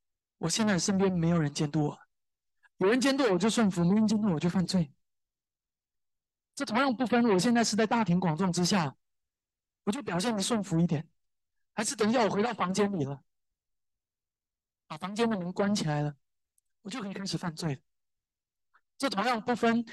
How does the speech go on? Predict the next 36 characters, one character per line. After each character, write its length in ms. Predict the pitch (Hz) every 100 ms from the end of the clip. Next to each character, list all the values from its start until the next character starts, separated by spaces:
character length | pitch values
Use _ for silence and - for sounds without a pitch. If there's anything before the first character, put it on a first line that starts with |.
| -
这 160 | - 320
件 180 | 311 302
事 200 | 269 269
情 180 | 202 214
比 220 | - 175
较 240 | 214 254
好 220 | 180 147 139
顺 280 | - 226
服， 300 | 190 160 175 190
代 200 | 254 220
价 180 | 233 202
比 120 | -
较 160 | 214
小， 260 | 202 - 131
我 140 | 139
就 100 | 151
顺 240 | 175 208 165
服。 180 | - 127 _ _ _
那 120 | 247
件 160 | 254 269
事 160 | 240 269
情 160 | 196
的 80 | 190
代 220 | 226 226
价 160 | 214 208
太 160 | 220 214
高 160 | - 226 262
了， 140 | 247 175
所 180 | - 185
以 80 |
我 160 | 185 165
就 140 | 175
很 180 | 196 175
难 160 | 147 147
顺 180 | 185 165
服。 160 | -